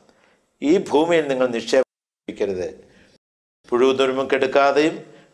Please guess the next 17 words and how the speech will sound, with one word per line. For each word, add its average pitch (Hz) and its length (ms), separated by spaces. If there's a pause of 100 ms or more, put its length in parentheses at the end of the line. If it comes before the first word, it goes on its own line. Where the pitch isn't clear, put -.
കള്ളന്മാർ 143 320
തുരന്ന് 143 260
മോഷ്ടിക്കാതെയും 143 680
ഇരിക്കുന്ന 135 320
സ്വർഗത്തിൽ 131 520
നിങ്ങൾ 117 320 (380)
നിക്ഷേപം 120 320
സ്വരൂപിച്ചുകൊള്ളുവിൻ. 110 720 (340)
നിന്റെ 107 140
നിക്ഷേപം 120 420
ഉള്ളിടത്ത് 120 600 (420)
നിന്റെ 110 180
ഹൃദയം 117 460
ഇരിക്കും. 113 520 (540)
ഈ - 140
കാര്യങ്ങളെല്ലാം 117 580
വേണ്ടുവോളും. 107 640